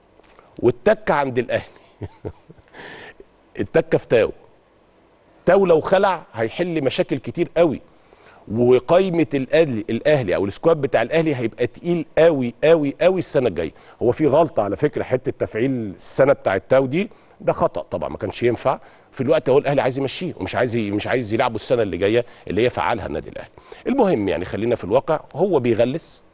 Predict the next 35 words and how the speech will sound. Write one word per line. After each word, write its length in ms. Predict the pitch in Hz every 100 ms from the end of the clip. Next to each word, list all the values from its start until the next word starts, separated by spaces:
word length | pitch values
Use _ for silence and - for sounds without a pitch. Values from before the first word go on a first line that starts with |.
| _ _ _ _ _ _
بوضوح 340 | 104 98 98 113
شديد 300 | - 90 87
جدا 320 | 107 101 151 - _
ومش 220 | 139 131
عايز 220 | 101 98 92
يمشي. 300 | 113 - 233 - - - - - _ _ -
آه، 880 | 123 123 120 120 117 120 120 113 - - - 82
ال-، 280 | 151 160 139 82 78 85 - -
النادي 260 | 147 175
الأهلي 200 | - 175
بيحاول 320 | 143 131 151 139
يشوف 220 | - 117
له 60 |
أي 80 | 123
تصريف، 420 | 123 - - - - _ _ _ _
يشوف 180 | - 127
له 100 | 113
أي 120 | 135
عرض، 240 | 110 90 71 -
لأنه 280 | 80 107 113
هيحل 380 | 107 104 135 131
مشاكل 340 | 98 123 -
كتير. 340 | - 92 147 175 - - -
إن 40 | 104
أنت 180 | -
ممكن 340 | 95 117 107 90
تقدر 220 | 113 95
تجيب 240 | 85 101
محمد 320 | 107 - 104 90
علي 180 | 98
بن 120 | 92 82
رمضان 400 | 76 80 135 156
وتقدر 300 | - 98 87
تجيب 300 | 98 90 -
فرود، 340 | 143 160 160